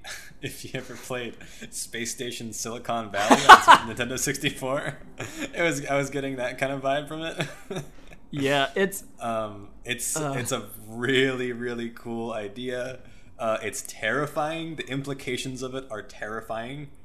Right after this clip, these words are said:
Speaker 1: Uh, Mario is essentially, like, a mind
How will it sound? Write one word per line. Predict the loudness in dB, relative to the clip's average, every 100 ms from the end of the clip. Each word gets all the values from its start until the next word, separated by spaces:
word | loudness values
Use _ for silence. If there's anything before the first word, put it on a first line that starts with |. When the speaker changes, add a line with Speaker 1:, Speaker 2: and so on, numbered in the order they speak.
| -18 -16 -4
Speaker 1:
Uh, | 0 0 -2 -4
Mario | -2 -2 -2 -2 -2
is | -4 -4
essentially, | -6 -6 -8 -8 -6
like, | -6 -8 -12 -16 -16 -16 -14 -10
a |
mind | -10 -6 -4 -2 -4 -6 -10